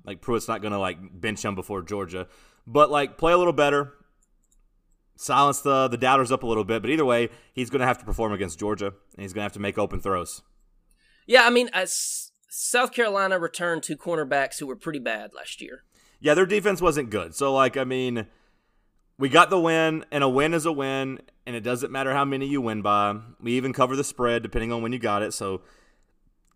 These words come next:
Speaker 1: gamblers shouldn't have been too upset either.
Speaker 2: Here's the thing. Out of, uh, let's just, since we've been doing this podcast,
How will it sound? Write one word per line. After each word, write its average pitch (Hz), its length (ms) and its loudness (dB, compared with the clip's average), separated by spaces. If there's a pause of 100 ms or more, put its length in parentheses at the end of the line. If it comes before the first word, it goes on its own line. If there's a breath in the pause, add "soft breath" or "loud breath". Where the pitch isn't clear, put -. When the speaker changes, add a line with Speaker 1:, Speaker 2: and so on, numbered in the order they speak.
Speaker 1:
gamblers 135 440 2
shouldn't 135 200 -2
have 127 80 -4
been 135 140 0
too 135 160 0
upset 135 280 0
either. 98 260 -2 (320)
Speaker 2:
Here's 381 240 0
the 214 100 -6
thing. 127 340 -2 (100)
Out 175 180 4
of, 151 100 -6 (100)
uh, 175 100 -4 (200)
let's 208 220 -2
just, - 260 -6 (380 soft breath)
since 277 200 2
we've 302 120 2
been 233 120 4
doing 226 160 8
this 180 120 0
podcast, 139 720 4